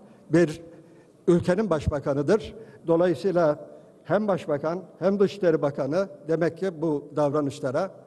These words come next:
alışık hareket etmektedirler. Şimdi bunları şöyle bilelim. İran'ın bu davranışlarının hiçbiri tesadüfi değildir.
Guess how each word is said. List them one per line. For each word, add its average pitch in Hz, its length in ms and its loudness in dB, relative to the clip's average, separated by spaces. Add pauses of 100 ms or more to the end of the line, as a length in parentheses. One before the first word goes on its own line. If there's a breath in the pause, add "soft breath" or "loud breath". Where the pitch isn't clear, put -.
(120)
alışık 156 340 -4 (300)
hareket 143 360 -4
etmektedirler. 117 840 -10 (880 loud breath)
Şimdi 220 520 4 (840)
bunları 208 540 2
şöyle 202 360 0
bilelim. 170 380 2 (580)
İran'ın 202 440 2
bu 208 120 0
davranışlarının 165 720 0
hiçbiri 208 400 -2
tesadüfi 170 640 -2
değildir. 123 500 -6